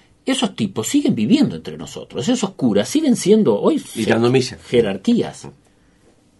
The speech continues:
Speaker 1: Y de esa monstruosidad, como siempre, los poetas hacen, ¿cómo te diría yo?, relatos,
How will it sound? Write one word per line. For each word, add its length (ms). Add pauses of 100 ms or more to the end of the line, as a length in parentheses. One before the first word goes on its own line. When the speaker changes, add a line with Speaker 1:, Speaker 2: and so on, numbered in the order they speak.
(1600)
Speaker 1:
Y 180
de 180
esa 320
monstruosidad, 1080 (500)
como 200
siempre, 560 (460)
los 120
poetas 600 (720)
hacen, 520 (2000)
¿cómo 220
te 100
diría 200
yo?, 160
relatos, 680